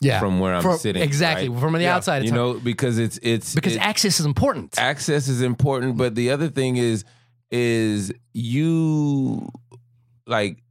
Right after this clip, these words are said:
Speaker 2: your livelihood.
Speaker 1: Yeah.
Speaker 2: You know what I'm
Speaker 1: Yeah.
Speaker 2: saying?
Speaker 3: Mm-hmm.
Speaker 2: Like,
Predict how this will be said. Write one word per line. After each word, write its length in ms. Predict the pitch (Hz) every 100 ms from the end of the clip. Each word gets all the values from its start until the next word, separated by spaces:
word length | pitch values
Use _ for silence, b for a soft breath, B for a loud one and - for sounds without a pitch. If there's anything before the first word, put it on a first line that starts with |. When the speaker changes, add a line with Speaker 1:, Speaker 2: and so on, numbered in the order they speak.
| _ _ _ _ _ _ _ _
Speaker 2:
your 300 | 98 107 127
livelihood. 1160 | 107 104 107 127 135 113 95 82 78 67 58 - _ _ -
Speaker 1:
Yeah. 240 | 113 113
Speaker 2:
You 100 | 90
know 100 | 117
what 80 | 131
I'm 80 | 131
Speaker 1:
Yeah. 40 | 120
Speaker 2:
saying? 380 | 131 120 -
Speaker 3:
Mm-hmm. 80 | -
Speaker 2:
Like, 220 | 123 113